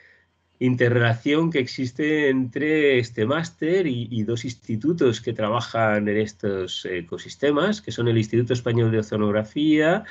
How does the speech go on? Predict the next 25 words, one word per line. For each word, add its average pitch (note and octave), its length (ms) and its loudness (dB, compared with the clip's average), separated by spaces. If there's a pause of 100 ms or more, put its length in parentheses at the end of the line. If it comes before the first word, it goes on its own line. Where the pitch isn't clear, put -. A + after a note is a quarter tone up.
(240)
y A#2 80 4
el G#2+ 80 6
Instituto A2+ 380 2
de A#2 100 4
Gestión A2+ 340 -2
Integrada A2+ 460 2
de G#2+ 100 -2
Zonas G#2 300 -4
Costeras, E3+ 560 -2
que - 120 -6
tiene G#2+ 220 0
su G#2+ 140 -8
sede G2 320 0
aquí, C#3+ 400 -2
en A2 120 -2
el F2 100 -6
campus F#2 400 -6
de E2+ 100 -2
Gandía, F#2 520 2
de B2+ 60 6
la A#2 60 4
Universidad F2+ 400 0
Politécnica E2+ 480 -4
de E2+ 120 -2
Valencia, E3 600 2